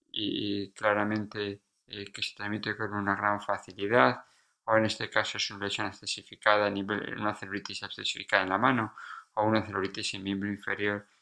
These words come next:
en el cual se ve con un eritema y una tumefacción y un edema que, como consecuencia de la infección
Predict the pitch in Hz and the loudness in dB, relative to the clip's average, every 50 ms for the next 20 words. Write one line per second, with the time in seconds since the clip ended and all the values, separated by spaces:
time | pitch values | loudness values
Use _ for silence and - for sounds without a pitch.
0 | _ _ _ _ - 110 107 98 95 95 98 98 98 - 104 101 104 104 104 101 | _ _ _ _ -14 -8 -4 -2 -2 -2 -2 -4 2 4 6 6 6 6 2 -2
1 | - _ _ _ _ _ - - - 110 104 101 104 104 107 104 - - 107 104 | -6 _ _ _ _ _ -14 -10 -6 -4 0 0 2 2 0 -2 -4 -4 -4 -4
2 | 104 104 107 107 107 107 104 101 101 98 - 123 117 113 113 113 113 - - _ | -2 -2 -2 -2 -2 -4 -4 -4 -6 0 2 2 2 4 2 0 0 -4 -10 _
3 | _ _ _ _ _ _ - 104 - - - 113 110 107 101 101 - - 107 104 | _ _ _ _ _ _ -12 -12 -12 -10 -8 -4 0 0 0 0 0 -4 -4 -4
4 | 101 95 98 - - - - - 113 110 110 110 107 107 - _ _ _ _ _ | -4 -4 -6 -8 -10 -10 -12 -10 -8 -6 -4 -4 -6 -8 -12 _ _ _ _ _
5 | - 107 98 98 107 107 107 107 104 104 107 107 104 104 107 107 104 - - _ | -20 -12 -8 -4 -4 0 0 0 0 0 0 0 0 0 0 -2 -2 -6 -12 _
6 | _ _ _ _ _ _ - 113 107 104 - - - - - - 113 101 104 101 | _ _ _ _ _ _ -6 -4 -4 -4 -4 -6 -10 -14 -10 -8 -6 -6 -4 -4
7 | - 107 - - 110 - - 110 107 - - - 107 107 - - - 110 104 98 | -2 -2 -2 -2 -4 -4 -6 -8 -8 -8 -8 -6 -4 -4 -6 -8 -12 -16 -14 -12
8 | 107 104 101 - 101 - - - - - - - - 131 123 _ - - 107 98 | -10 -8 -6 -4 -4 -4 -6 -8 -12 -18 -18 -20 -20 -20 -20 _ -10 -6 -6 -6
9 | 101 101 98 | -6 -6 -10